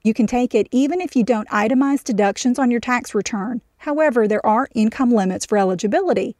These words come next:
eighty thousand dollars for singles and one hundred sixty thousand for married couples filing jointly. You can claim the tuition and fees deduction by submitting I R S Form eight nine one seven.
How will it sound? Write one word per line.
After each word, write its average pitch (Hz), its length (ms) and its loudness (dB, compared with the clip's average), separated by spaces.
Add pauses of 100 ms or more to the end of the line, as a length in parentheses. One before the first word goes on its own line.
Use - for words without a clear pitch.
(120)
eighty 202 260 2
thousand 220 360 0
dollars 220 380 2
for 339 120 -6
singles 214 600 -2
and 220 340 -2
one 208 200 -2
hundred 247 260 -2
sixty 226 320 -4
thousand 208 520 -2
for 226 120 -2
married 208 400 0
couples 202 380 -4
filing 196 340 -2
jointly. 247 560 -2 (420)
You 214 100 0
can 285 140 2
claim 262 340 2
the 302 80 2
tuition 254 540 0
and 247 120 2
fees 233 240 2
deduction 196 560 0
by 202 140 0
submitting 277 640 -2
I 214 160 -2
R 262 200 -2
S 233 200 -2
Form 233 320 -2 (100)
eight 240 180 0
nine 233 460 0
one 196 220 0
seven. 233 520 -2